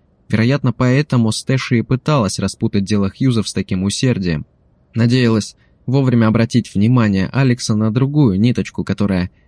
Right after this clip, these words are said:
никогда не привела бы его к ней. Знать бы еще, почему Тернер выгородила ее. «Слушай», Алекс с трудом оторвался от папки. «А кто привез эту Марию?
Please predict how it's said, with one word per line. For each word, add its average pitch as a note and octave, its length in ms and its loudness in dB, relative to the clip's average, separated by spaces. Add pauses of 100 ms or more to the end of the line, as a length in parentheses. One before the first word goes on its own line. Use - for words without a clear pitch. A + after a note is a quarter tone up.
(100)
никогда A#2 480 -2
не A#2 120 2
привела G#2 400 0
бы G#2 140 2
его F2+ 180 0
к - 140 -8
ней. A2 320 0 (680)
Знать A2+ 340 0
бы A#2 120 2
еще, A2+ 260 -2
почему A#2 460 -2 (100)
Тернер A#2+ 500 0
выгородила F#2 680 -2
ее. G2 400 0 (920)
«Слушай», - 520 0 (600)
Алекс C3 280 2
с - 40 -12
трудом A#2 300 2
оторвался G2+ 460 0
от F2+ 100 -4
папки. - 400 -2 (640)
«А D#2+ 540 -2 (640)
кто - 200 -4
привез A2+ 480 0
эту F2 140 -6
Марию? E2+ 420 -2